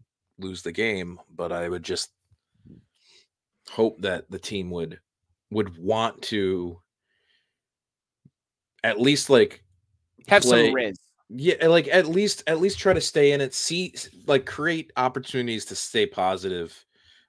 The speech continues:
Speaker 1: or see what, what, what could be there for next season, right? Like, if they're just
Speaker 2: Mm-hmm.
Speaker 1: not even trying, you're not gonna know what you have, 'cause all that tape is crap at that point, right?
Speaker 2: Right.
Speaker 1: And
Speaker 2: Yeah.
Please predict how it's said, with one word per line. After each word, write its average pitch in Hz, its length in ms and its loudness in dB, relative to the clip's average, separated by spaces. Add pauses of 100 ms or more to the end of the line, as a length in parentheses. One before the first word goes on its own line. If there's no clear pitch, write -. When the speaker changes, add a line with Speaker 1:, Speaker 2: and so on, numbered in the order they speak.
Speaker 1:
or 95 140 -4
see - 360 -8
what, 92 260 -8
what, 95 280 -10 (840)
what 104 220 -6
could 131 300 4
be 113 180 -2
there 101 300 -2
for - 180 -6
next 92 340 -8
season, 76 380 -12
right? 87 300 -10
Like, 98 160 -12
if - 180 -16
they're 117 140 -4
just 143 200 -8
Speaker 2:
Mm-hmm. 107 60 -2
Speaker 1:
not 107 120 -2
even 92 180 -4
trying, 87 380 -8
you're 90 100 -10
not 95 200 -4
gonna 90 120 -8
know 90 160 -8
what 85 140 -4
you 82 100 -10
have, 87 420 -6 (460)
'cause 95 100 -4
all 104 160 2
that 95 140 -2
tape 95 260 -2
is - 120 -8
crap 92 360 0
at - 100 -16
that 71 200 -10
point, 73 340 -14
right? 90 360 -8 (120)
Speaker 2:
Right. 117 300 -6 (2000)
Speaker 1:
And 95 240 -4
Speaker 2:
Yeah. 151 220 4